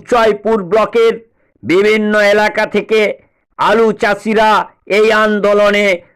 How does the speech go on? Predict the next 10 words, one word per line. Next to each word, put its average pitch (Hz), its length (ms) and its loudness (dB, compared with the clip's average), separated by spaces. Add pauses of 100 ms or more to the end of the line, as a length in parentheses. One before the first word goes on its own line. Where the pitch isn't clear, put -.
(260)
যোগ 233 180 2 (180)
দেয় 214 240 2 (220)
এবং 202 200 -2 (200)
এক 208 80 0 (200)
ঘন্টা 214 460 0 (480)
এই 220 80 2 (120)
পথ 208 240 0 (640)
অবরোধ 202 540 2 (380)
করা 190 320 4 (520)
হয়। 170 320 4